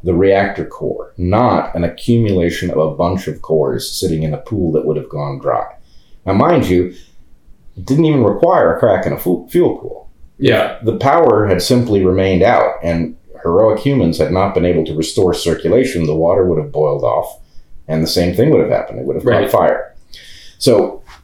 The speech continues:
Speaker 1: my point to you begins with the reactors we presently have are structured in a way that events that are plausible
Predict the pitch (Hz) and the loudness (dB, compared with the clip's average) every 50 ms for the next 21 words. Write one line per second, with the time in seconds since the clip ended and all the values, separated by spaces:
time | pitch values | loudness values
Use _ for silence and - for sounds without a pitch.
0 | _ - - - - - - _ - 135 156 180 - - 151 139 117 - - 120 | _ -18 -18 -16 -18 -20 -20 _ 0 2 4 4 4 4 4 2 2 2 2 4
1 | 139 131 110 - - - 98 82 78 107 139 156 151 120 107 - - 71 67 60 | 4 4 4 2 2 2 0 0 2 2 4 4 4 4 2 2 0 0 0 0
2 | 52 - - - - - - - - - - - - - - - - - - - | -2 -2 -4 -2 0 0 0 0 -2 -4 -4 -4 -6 -8 -10 -12 -14 -16 -16 -18
3 | - - - - - - - _ _ - - - - 107 104 113 139 147 147 - | -16 -14 -14 -14 -14 -18 -20 _ _ -20 -14 -4 -2 0 2 4 4 4 2 2
4 | 170 160 151 139 139 127 123 - 117 110 110 117 120 120 117 110 95 82 69 57 | 2 0 2 2 0 0 2 2 2 2 4 2 2 2 0 -2 -2 -2 -4 -4
5 | - - - - - - _ - - - 92 - - - - 92 90 90 - 117 | -6 -10 -14 -18 -20 -20 _ -20 -10 -8 -8 -8 -6 0 0 0 0 0 0 0
6 | 107 107 113 113 107 98 78 64 - - 50 - - - - - - - - - | 2 2 2 2 2 0 0 0 -2 -6 -8 -10 -12 -16 -20 -20 -20 -20 -20 -6
7 | 95 90 92 - - - - - - - _ - - - - 101 92 80 80 107 | -2 0 2 2 2 -2 -6 -10 -20 -20 _ -20 -12 -6 -2 -2 -2 0 2 2
8 | 123 147 - - - - 107 - - - 98 117 135 147 147 - - 147 151 165 | 2 2 0 -2 0 2 0 2 2 0 2 2 2 2 0 0 0 2 2 4
9 | 165 151 - 170 123 - - - - - - | 2 2 0 -2 -2 -4 -6 -8 -8 -12 -18